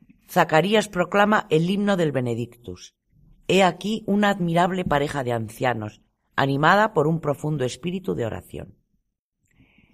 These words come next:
En el templo de Jerusalén, María y José, que habían llevado a Jesús para ofrecerlo al Señor, o mejor dicho, para rescatarlo como primogénito según la ley,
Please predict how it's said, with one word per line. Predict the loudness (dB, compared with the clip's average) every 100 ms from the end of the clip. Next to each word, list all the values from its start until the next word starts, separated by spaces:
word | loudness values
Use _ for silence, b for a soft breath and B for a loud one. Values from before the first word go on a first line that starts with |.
| -6
En | 0
el | 0 2
templo | 0 4 4
de | 2
Jerusalén, | -2 -4 -2 0 0 -2 -8 _ _ _ _ _ _ _
María | -2 2 4 2
y | 0
José, | -2 -6 -4 -6 -8 _ _
que | 0
habían | 0 2 0
llevado | 2 2 4 2
a |
Jesús | 0 -6 -6 -8 -10 -18 _ _ _
para | 2 4
ofrecerlo | 2 -2 -2 -4 0 0
al | 0
Señor, | -4 -4 -2 -4 -6 _ _ _ _
o | -6
mejor | -6 -4 -4 -4
dicho, | -6 -6 -8 -8 _ _ -6
para | -2 -2
rescatarlo | -2 -4 -6 -2 0 2 0
como | 0 -4 -4
primogénito | -6 -4 -4 -4 -4 -4 -6 -6
según | -6 -8 -6
la | -4
ley, | -4 -4 -6 -8